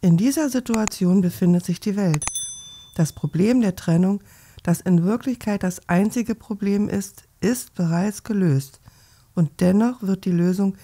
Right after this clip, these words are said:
nicht erkannt, weil das Problem nicht erkannt ist. Zweitens: Ein jeder scheint in dieser Welt seine eigenen besonderen Probleme zu haben.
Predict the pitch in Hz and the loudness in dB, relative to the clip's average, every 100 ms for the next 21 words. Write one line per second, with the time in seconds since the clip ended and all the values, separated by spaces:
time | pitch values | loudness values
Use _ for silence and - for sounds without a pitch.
0 | - - - - 196 233 - 233 - 208 | -20 -20 -6 2 2 2 -6 -6 -2 0
1 | 160 151 - _ _ _ _ 180 180 175 | 0 -2 -10 _ _ _ _ 2 2 0
2 | - 202 214 240 185 156 147 - 143 143 | -2 -2 0 2 2 0 -6 0 0 0
3 | - - - - _ _ _ - - - | -6 -12 -14 -20 _ _ _ -20 -20 -20
4 | - 185 170 - 143 156 - _ _ _ | -4 2 2 2 -4 -4 -14 _ _ _
5 | _ _ _ - 175 175 170 214 247 269 | _ _ _ 2 4 4 4 0 2 0
6 | 269 - 214 175 190 - 190 185 214 240 | 0 -4 0 2 2 0 0 0 0 0
7 | 180 180 185 185 170 - 160 180 208 202 | 2 0 2 4 4 4 4 4 4 4
8 | 165 160 170 208 214 214 220 185 185 175 | 4 4 4 4 2 0 -2 2 6 6
9 | 170 170 156 151 147 | 4 0 0 2 0